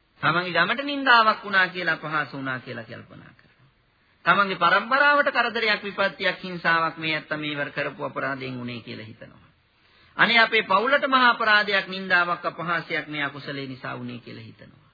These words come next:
මගේ ජීවිතේට, මගේ දරුවන්ට, මගේ ස්වාමියාට, බිරිඳට වුණේ හානියක් කියලා හිතලා නැවත නැවත පරිතාපනානි යෝග මනියුත්තෝ තැවෙන්න සිද්ධ වෙනවා නම්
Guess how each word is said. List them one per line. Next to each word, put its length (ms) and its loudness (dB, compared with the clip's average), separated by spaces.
මගේ 340 2
ජීවිතේට, 640 0
මගේ 340 -2
දරුවන්ට, 600 -2
මගේ 320 -4
ස්වාමියාට, 580 -2
බිරිඳට 440 -4
වුණේ 300 -6
හානියක් 520 -4
කියලා 280 -10
හිතලා 440 -6
නැවත 360 2
නැවත 380 -2
පරිතාපනානි 840 -2
යෝග 200 -10
මනියුත්තෝ 680 -8
තැවෙන්න 420 -8
සිද්ධ 320 -14
වෙනවා 360 -12
නම් 200 -20